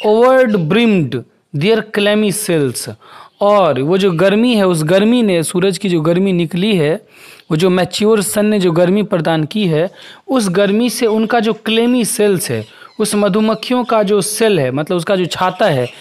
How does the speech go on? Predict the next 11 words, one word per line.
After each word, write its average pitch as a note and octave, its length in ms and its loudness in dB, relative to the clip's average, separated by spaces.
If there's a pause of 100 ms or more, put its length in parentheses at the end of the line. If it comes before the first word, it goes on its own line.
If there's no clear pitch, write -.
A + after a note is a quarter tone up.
(300)
जो D#3 60 0
चिपचिपा G#3+ 500 -2
छाता F3+ 340 -2
है, F3 120 2
म-, D#3+ 360 0
शहद E3+ 360 0
जब E3+ 200 -2
छाते D#3 320 -4
में E3 140 0
लगता D3 520 -2
है D3+ 200 -2